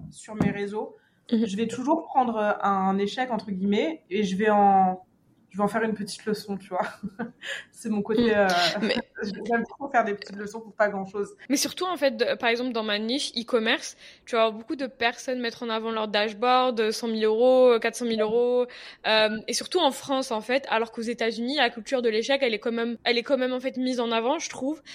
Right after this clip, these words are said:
Speaker 2: Il y a pas mal de personnes qui, euh, qui disent, « Voilà, j'ai fait pas mal de sites, ça n'a jamais marché », et surtout, surtout en e-commerce où tu testes, tu testes, tu testes. Moi-même, j'ai testé, euh, euh, des dizaines, des vingtaines de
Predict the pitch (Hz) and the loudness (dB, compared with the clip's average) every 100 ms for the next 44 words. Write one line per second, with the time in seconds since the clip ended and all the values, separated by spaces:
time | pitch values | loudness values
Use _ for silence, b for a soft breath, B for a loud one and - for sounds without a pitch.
0 | B 233 247 262 262 240 240 240 - 262 | B -2 2 2 2 0 0 0 2 0
1 | 254 254 - 220 202 202 202 196 B B | 0 -6 -6 -2 0 0 -2 -6 B B
2 | - 247 240 226 233 214 214 233 214 247 | -6 -4 -2 0 0 0 -2 -4 -2 -2
3 | 233 226 220 220 - 240 - 220 220 226 | 0 0 -2 -4 -4 -4 -2 -2 -2 -2
4 | 226 208 - 285 240 - 233 - 294 277 | 0 -2 0 0 0 -4 -8 -6 -6 -4
5 | - - 277 247 240 247 240 247 226 - | -8 0 0 2 0 0 0 -4 -10 -14
6 | B B - 240 277 269 269 - 269 262 | B B -16 0 2 2 0 0 2 2
7 | - 226 254 254 233 233 247 214 - 240 | -4 2 2 2 -4 -2 -2 -4 -4 -6
8 | 220 254 247 202 B B B - 226 220 | -4 -2 -2 -4 B B B 0 2 2
9 | 220 220 208 240 214 247 247 254 240 240 | -2 -8 -6 -6 -4 -2 0 0 0 0
10 | 226 240 254 247 220 208 208 202 | 0 -2 -2 0 0 0 -2 -4